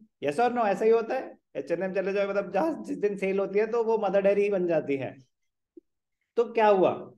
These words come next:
Demand change, मतलब elasticity is very high, मतलब वो monopolistic competition का एग्जांपल है, और monopoly में option नहीं है, तो option नहीं है तो फिर वो प्राइस change भी करेंगे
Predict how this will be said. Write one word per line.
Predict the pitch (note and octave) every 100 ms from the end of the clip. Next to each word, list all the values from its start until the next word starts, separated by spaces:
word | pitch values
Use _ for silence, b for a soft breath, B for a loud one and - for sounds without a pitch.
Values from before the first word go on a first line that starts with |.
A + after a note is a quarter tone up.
| _ _ _ _ _ _ _ _ _ _ B2+
Demand | D#3+ F3 G3+ G3 -
change, | G3 G#3+
मतलब | E3+ F#3 G3+ F#3
elasticity | D#3+ E3 F#3+ F#3+ G3 G#3+
is |
very | G#3+ A3 A#3+
high, | A#3+ A#3 - - _ _ _ -
मतलब | C#3+
वो | E3+
monopolistic | F3 F3 F3 G3+ F#3+ A3
competition | A3 G#3 G#3 G#3+ A3+
का |
एग्जांपल | A#3 G#3 A3 G3+ G#3+ G#3
है, | G3+ - - _ _ _ _ _ _ -
और | F3 F#3 - - - _ _ -
monopoly | C#3+ E3 E3 F#3+
में | F#3 E3+ - -
option | - A#2 A#2+
नहीं | C#3 F#3 F#3+
है, | F3+ F#3
तो | - _ -
option | G#2+ G#2+ B2
नहीं | D3+ E3+
है | C#3 A#2
तो | A2
फिर | - A2+ - A#2+
वो | A#2+
प्राइस | C3 C3 C3 - - _ - F3+ - C#4 C#4
change | D#3 F3
भी | G3+
करेंगे | F#3+ F3 E3 F3+